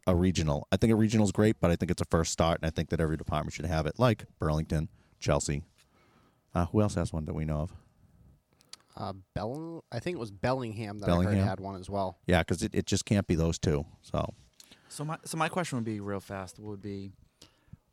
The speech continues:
Speaker 3: what, I mean, thanks to the great people for this foundation and all those other things that are going on all across this state and country,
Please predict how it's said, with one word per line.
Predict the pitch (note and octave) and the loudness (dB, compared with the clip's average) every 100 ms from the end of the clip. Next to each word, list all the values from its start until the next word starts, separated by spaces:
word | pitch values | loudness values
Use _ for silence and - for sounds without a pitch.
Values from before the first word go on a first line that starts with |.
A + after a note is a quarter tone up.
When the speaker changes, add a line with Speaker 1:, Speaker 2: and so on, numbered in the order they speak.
| _ - _ | _ -20 _
Speaker 3:
what, | - A#2 C#3+ - | -20 -10 -8 -6
I | C3+ | -6
mean, | B2+ | -6
thanks | A#2 C3+ C3 | -4 -8 -8
to | C3 | -10
the | A2 | -10
great | G#2 G2+ - | -6 -8 -8
people | G2+ F#2+ F2+ F2 - _ - | -12 -10 -10 -12 -16 _ -20
for | _ F#2+ | _ -12
this | F#2 F2+ | -10 -10
foundation | F#2 E2 E2 D2+ E2+ | -12 -14 -14 -16 -16
and | E2 | -16
all | D2 F2+ | -14 -14
those | F2+ E2+ | -14 -16
other | E2+ | -18
things | D#2+ F2 E2 | -16 -16 -12
that | D#2+ | -12
are | D2+ | -10
going | D#2+ D2+ D2+ | -10 -10 -10
on | C#2+ C#2 C#2+ - | -12 -12 -16 -14
all | E2+ E2+ | -12 -12
across | - D#2+ - | -10 -12 -12
this | E2 - - _ _ | -16 -16 -16 _ _
state | - - F2+ E2+ | -18 -12 -10 -10
and | F2 | -14
country, | E2+ E2+ F2 E2 | -16 -14 -14 -16